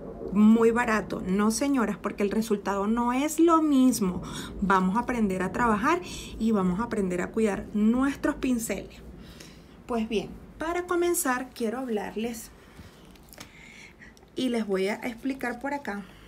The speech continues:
que vamos a estar trabajando con lo que es el líquido acrílico, que es monómero, y el polímero, que el polímero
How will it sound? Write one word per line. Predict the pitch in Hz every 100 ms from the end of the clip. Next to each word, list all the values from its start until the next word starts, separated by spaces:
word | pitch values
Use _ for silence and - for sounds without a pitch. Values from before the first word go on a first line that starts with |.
| - - - - - - - - - - - - - - - - - - - - - - - - - - -
que | 247
vamos | 233 254
a | 330
estar | 320 262
trabajando | 269 294 277 226 202 214 226
con | 214 190
lo | 185
que | 185 185
es | 185 -
el | 190 180 208
líquido | 262 - 214 247 294 - - - - _ - - - - - - - - -
acrílico, | 226 254 254 220 214 262 240
que | 190
es | 185
monómero, | 190 262 285 220 214 294 320 - - - - -
y | 330
el | 320
polímero, | 320 330 285 262 254 285 339 - - - - - - - - - - - -
que | - 294 -
el | 302 311
polímero | 320 285 233 226 247 294